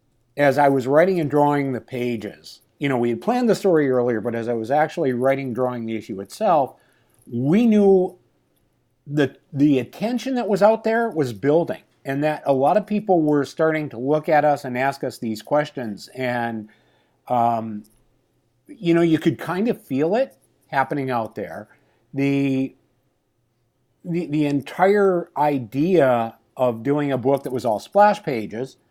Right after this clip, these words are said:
and going to be longer in, in terms of a page count and end in a three-page fold-out. I mean, that in and of itself,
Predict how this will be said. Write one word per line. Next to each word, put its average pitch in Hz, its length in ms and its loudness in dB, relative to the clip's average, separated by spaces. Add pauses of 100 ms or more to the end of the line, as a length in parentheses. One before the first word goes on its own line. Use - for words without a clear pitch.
(580)
and 135 320 -2
going 147 240 2
to 131 80 -4
be 120 180 -4
longer 135 720 0 (260)
in, 131 480 -6
in 127 160 -8
terms 135 240 -4
of 117 80 -4
a 107 60 -6
page 147 320 -4
count 117 400 -8
and 135 340 -6
end 165 280 -2
in 139 300 -4
a 127 180 -4
three-page 139 640 -6
fold-out. 151 720 0
I 135 100 -4
mean, 139 360 -4
that 180 460 0
in 175 160 -2
and 170 140 0
of 135 120 2
itself, 131 680 0